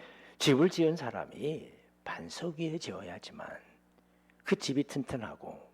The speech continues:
뭐 바람이 불고 남-, 아, 아, 집 그 비가 많이 오고 그래도 그 집이 온전하게 성해 있는 것입니다.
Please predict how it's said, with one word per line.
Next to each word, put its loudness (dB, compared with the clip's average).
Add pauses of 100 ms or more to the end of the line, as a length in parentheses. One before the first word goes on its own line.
뭐 -12
바람이 -6
불고 0
남-, -16
아, -2 (440)
아, 0 (520)
집 -8 (140)
그 -8 (1160)
비가 2
많이 -6
오고 -8 (220)
그래도 0 (540)
그 -10
집이 -10
온전하게 -4
성해 -8
있는 -12
것입니다. -14